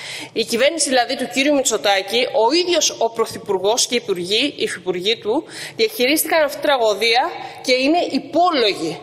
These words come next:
στον κόσμο αυτόν. Είναι υπεύθυνοι για τις χιλιάδες ζωές που χάθηκαν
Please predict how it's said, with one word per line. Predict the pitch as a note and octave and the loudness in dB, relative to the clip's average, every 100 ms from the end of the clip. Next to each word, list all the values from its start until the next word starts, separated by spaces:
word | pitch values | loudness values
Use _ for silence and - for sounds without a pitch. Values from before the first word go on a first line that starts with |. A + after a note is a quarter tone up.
| - | -2
στον | - B3+ A#3+ | 0 0 2
κόσμο | C4+ A#3+ G#3+ | 2 2 0
αυτόν. | G3 - F#3+ E3 F3+ - - - - - - - - - | 0 0 0 0 -6 -14 -18 -20 -20 -20 -20 -18 -12 0
Είναι | C#4+ E4 | 2 2
υπεύθυνοι | E4 E4+ F4 E4+ D4 | 2 0 0 0 0
για | C#4 B3 | 2 2
τις | - - | 0 0
χιλιάδες | B3 C4 E4+ F4+ D#4 | 2 4 4 2 2
ζωές | B3+ C4+ D4 | 2 2 2
που | - B3+ | 0 -2
χάθηκαν | - A#3+ B3 C4+ C4+ D4+ | 2 2 2 -2 2 2